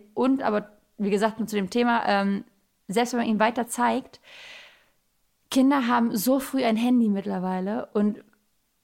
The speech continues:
machen Dinge, die man als Eltern vielleicht nicht kontrollieren kann. Jetzt zum Beispiel, ich meine, meine Schwester ist jetzt zehn, die hat, ich weiß nicht wie lange schon, ein Handy, weil es ist mittlerweile in Schulen schon fast Pflicht, dass man irgendeine WhatsApp-Gruppe hat,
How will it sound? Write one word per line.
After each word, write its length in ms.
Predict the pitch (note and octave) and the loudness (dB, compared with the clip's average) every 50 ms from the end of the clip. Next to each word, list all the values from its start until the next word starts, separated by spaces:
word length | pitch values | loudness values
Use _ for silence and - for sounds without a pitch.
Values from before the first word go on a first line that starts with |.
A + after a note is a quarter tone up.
| _ _ _ _ _ _ _ _ _ _ G3+ | _ _ _ _ _ _ _ _ _ _ 0
machen 360 | A#3 A3+ A#3 B3+ C4 A3+ F#3 | 0 0 2 2 2 2 2
Dinge, 280 | G#3+ B3+ C4 C4 A#3+ | 2 2 2 2 2
die 120 | G3 G#3+ A#3 | 2 2 2
man 140 | A#3 A3 G#3+ | 2 2 0
als 140 | G#3 F#3+ | 0 0
Eltern 260 | - A3 A#3+ A#3+ A#3+ A3 | 0 0 0 0 0 0
vielleicht 300 | - G#3 G3+ F#3+ - - | 0 0 -2 0 0 0
nicht 240 | D4+ F4+ - - | 0 0 -2 -6
kontrollieren 720 | - - A#3 G#3+ G3+ F#3 - - G3 F#3+ F#3 F#3+ F#3 F3+ F3 | -6 -2 0 0 0 0 -2 -4 -2 -2 0 0 0 -2 -4
kann. 300 | F3+ - G3+ F#3+ G#3+ A#3 | -4 -2 -2 -2 0 0
Jetzt 180 | A3+ G#3+ G#3+ - | -2 -2 -2 -2
zum 100 | A#3 G#3+ | -2 0
Beispiel, 360 | G#3 G#3+ G#3 G#3+ - - G#3 | 0 0 0 -4 -6 -6 -6
ich 260 | - G#3 G3+ - - | -6 -6 -6 -6 -4
meine, 220 | A3 G#3 G#3+ G#3+ G#3 | -2 0 0 0 0
meine 200 | G#3 G3+ G3 F#3 | 0 0 -2 -4
Schwester 440 | - - - B3 A#3+ - - G#3 | -4 -4 -4 -4 -4 -4 -6 -6
ist 200 | - G3+ - - | -6 -6 -8 -6
jetzt 320 | - G3+ - - - - - | -8 -8 -8 -10 -12 -8 -6
zehn, 460 | - B3+ B3 A3 A3 A#3 B3+ C4+ C4+ C4+ _ _ _ _ _ _ _ _ _ _ _ - - | -4 -2 0 0 0 -2 -2 -4 -6 -10 _ _ _ _ _ _ _ _ _ _ _ -2 0
die 180 | A3+ B3 A#3 | 2 2 4
hat, 300 | A3 B3 A#3+ A#3+ - - - | 2 2 0 -2 -6 -10 -8
ich 160 | - A3+ - | -8 -4 0
weiß 180 | B3 A#3 A#3+ A#3 | 2 2 2 2
nicht 160 | A#3+ G#3+ F#3 | 0 0 0
wie 80 | G3+ G3 | 0 0
lange 280 | G3 G#3+ C#4 C#4 A3+ | 2 2 2 2 0
schon, 160 | - - G#3+ - | -2 -4 -6 -4
ein 340 | - - G#3 G#3+ A3+ G#3 - - _ | -2 0 0 0 0 -2 -6 -10 _
Handy, 480 | - F#4+ F#4+ F4 D#4 C4 B3+ C4+ C#4 - | -4 -2 2 2 2 2 2 2 0 0
weil 240 | G#3+ B3+ B3+ B3 C4+ - | 0 0 0 0 0 -2
es 120 | A#3+ - | -2 -4
ist 140 | - A#3+ - | -4 -4 -4
mittlerweile 560 | C4 A#3 A3+ A3+ G#3+ B3 B3+ B3 B3 B3 B3 | -2 0 0 2 2 2 2 2 0 -2 0
in 300 | - B3 A#3+ A#3+ A#3 A3+ | 0 2 2 2 2 0
Schulen 420 | G#3+ - - - D4 D4+ D#4 D4+ C#4+ | 0 -2 -2 -2 0 0 2 0 0
schon 180 | - - A#3 | 0 -2 -4
fast 300 | A#3 - A#3 A3+ - - | -2 -2 -2 -4 -4 -8
Pflicht, 320 | - - - D4 D4 C#4 - | -12 -6 -4 -4 -4 -4 -6
dass 120 | A3+ - | -8 -6
man 100 | B3 A3+ | -4 -4
irgendeine 360 | A#3+ B3+ C4 A#3+ A3+ G#3+ G3 | -2 0 0 0 0 0 -2
WhatsApp-Gruppe 720 | G3+ G#3 G3 - - - C4+ - - - A3 G#3 - G3 F#3+ | -4 -4 -6 -4 -4 -6 -6 -6 -8 -14 -10 -6 -4 -4 -4
hat, 220 | F#3+ A#3 - - | -4 -8 -8 -12